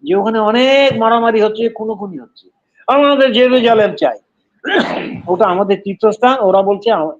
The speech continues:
এই আমারও জেরুজালেম চাই তীর্থস্থান।" আর ইহুদিরা কি করে?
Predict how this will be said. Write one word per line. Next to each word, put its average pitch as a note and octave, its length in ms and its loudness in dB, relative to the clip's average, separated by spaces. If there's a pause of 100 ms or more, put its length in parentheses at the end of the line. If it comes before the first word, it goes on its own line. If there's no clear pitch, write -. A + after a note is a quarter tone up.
এই F#3 220 0
আমারও A3 460 2
জেরুজালেম F3+ 500 2
চাই G3+ 180 4 (300)
তীর্থস্থান।" - 480 -12 (1160)
আর A3 320 2
ইহুদিরা C#4+ 420 4
কি A#3+ 160 -6
করে? A3+ 420 2